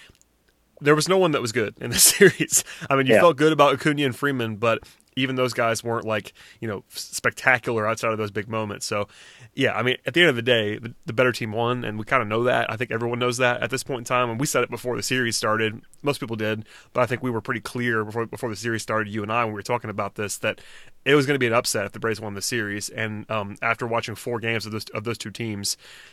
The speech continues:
Speaker 1: um, honestly, the most likely result, if you look at all the numbers, w-, is a sweep. Not, if, not, not, not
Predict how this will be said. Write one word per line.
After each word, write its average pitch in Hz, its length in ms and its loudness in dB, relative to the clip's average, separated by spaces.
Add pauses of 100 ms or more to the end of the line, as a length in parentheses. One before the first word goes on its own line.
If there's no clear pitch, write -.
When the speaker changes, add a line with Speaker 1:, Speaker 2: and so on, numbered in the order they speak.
(220)
Speaker 1:
um, 110 280 -2 (140)
honestly, 143 420 4
the 120 120 0
most 127 180 0
likely 127 240 0
result, 117 500 0
if - 140 -6
you 139 60 0
look 143 100 0
at 120 80 0
all 120 160 4
the 113 60 0
numbers, 123 580 0
w-, - 240 -14
is 110 140 -4
a 104 40 -8
sweep. - 360 -6 (120)
Not, 117 300 -4
if, - 160 -14
not, 135 260 4
not, 127 240 0
not 127 180 -2